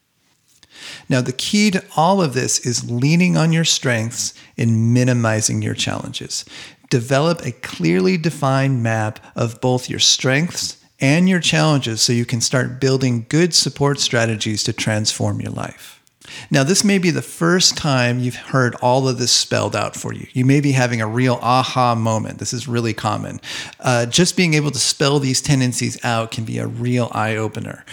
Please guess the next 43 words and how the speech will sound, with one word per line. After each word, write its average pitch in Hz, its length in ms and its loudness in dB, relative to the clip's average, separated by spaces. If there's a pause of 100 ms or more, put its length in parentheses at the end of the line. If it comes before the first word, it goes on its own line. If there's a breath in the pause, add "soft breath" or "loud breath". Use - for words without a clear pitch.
(160 loud breath)
Now, 120 80 0
the 113 100 -2
good 175 280 2
news 156 320 0
is 120 200 0
you 127 80 -4
can 117 300 -4
rearrange 147 560 2
your 135 100 2
life 110 320 -2
in 107 80 -4
such 127 300 -2
a 123 60 -2
way 110 340 -4 (240 loud breath)
that 117 140 -2
allows 120 440 0
you 127 100 0
to 123 100 -6
be 117 160 -4
more 123 360 2
yourself, 135 680 0 (260 loud breath)
more 135 300 0
in 139 160 2
tune 147 420 2
with 123 160 0
your 113 100 0
natural 123 480 0
tendencies, 113 800 0 (240 loud breath)
and 123 100 0
accomplish 127 680 0
the 127 80 -2
goals 113 600 -2
you 117 140 -2
set 110 260 2
for - 140 -10
yourself. - 560 -8 (240 loud breath)
And 107 160 -2
self-knowledge 120 880 2
is - 180 -6
truly 127 680 0
the 131 160 -8
first 107 340 -4
step. - 380 -6